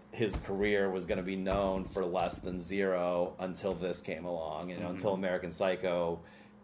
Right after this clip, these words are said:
Speaker 1: you know, blew up, you know, in terms of the novel itself and all the attention that that received when it came out in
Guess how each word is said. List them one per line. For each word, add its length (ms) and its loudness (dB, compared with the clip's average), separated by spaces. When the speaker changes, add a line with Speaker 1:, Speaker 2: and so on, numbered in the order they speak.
Speaker 1:
you 100 -2
know, 280 2
blew 320 2
up, 340 2
you 100 -2
know, 140 0
in 80 -4
terms 300 -2
of 180 -2
the 100 -4
novel 540 4
itself 580 2
and 80 2
all 120 4
the 120 2
attention 400 -2
that 140 -4
that 240 2
received 520 0
when 100 -2
it 100 -6
came 200 0
out 180 4
in 260 -2